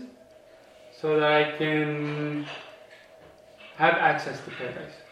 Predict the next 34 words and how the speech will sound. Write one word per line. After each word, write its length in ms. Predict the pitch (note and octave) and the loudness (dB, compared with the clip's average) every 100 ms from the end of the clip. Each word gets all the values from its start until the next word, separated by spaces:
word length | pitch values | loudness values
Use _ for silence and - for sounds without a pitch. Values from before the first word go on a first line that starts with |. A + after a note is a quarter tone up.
| - - - - - - - | -20 -16 -16 -18 -20 -20 -4
Like, 200 | D#3 D3+ | 0 4
if 140 | F#3 G3 | 4 4
you 140 | B3+ | 2
were, 340 | B3+ A#3+ A#3 A3+ | 4 4 2 -2
if 160 | G#3+ G3 | -6 -2
you 120 | A3 | 6
were 400 | A3+ G#3+ G#3 - - - - - - - - | 10 10 10 2 -6 -14 -18 -20 -20 -20 -14
bad, 360 | D#3 G3 - - | 0 6 8 6
but 100 | F#3 | 4
not 260 | G3+ A3+ - | 2 2 6
so 140 | A3 | 6
bad 240 | G3+ G3+ G#3 | 8 4 2
that 100 | G3+ | -2
you 60 | |
deserve 300 | F#3 G3 G#3 | 0 2 2
to 80 | G3+ | 0
go 120 | F#3+ G3 | -2 0
to 100 | F#3 | 0
heaven 580 | G3 A3+ B3+ C4 - - - - - - - - - - - - | -2 -2 -4 -8 -12 -18 -20 -20 -20 -20 -20 -20 -20 -20 -10 4
or 160 | E3 | 4
hell, 440 | D#3+ D#3 G3+ C4 - - - - - - - - - - - - - - - - - - | 6 6 6 2 -4 -14 -20 -20 -20 -20 -20 -18 -14 -12 -12 -12 -18 -18 -14 -10 -8 0
you'd 200 | E3+ E3 | 2 6
go 120 | F3 | 6
to 60 | E3+ | 6
purgatory, 760 | D#3 D#3+ D3+ D3 D3 D3 C#3+ C#3+ - - - | 4 4 2 2 4 4 0 -4 -12 -6 0
pay 140 | D#3 | 2
for 140 | D#3+ | 2
those 160 | D#3 C#3+ | 2 0
sins, 280 | D3+ D3 D3 - | -2 -6 -6 -6
then 160 | C#3 C3 | -6 -4
go 100 | C3 | -6
to 60 | |
heaven. 160 | B2 A#2+ - - - - - - | -6 -12 -16 -20 -20 -20 -20 -8
That's, 340 | D3 E3 - | 0 0 0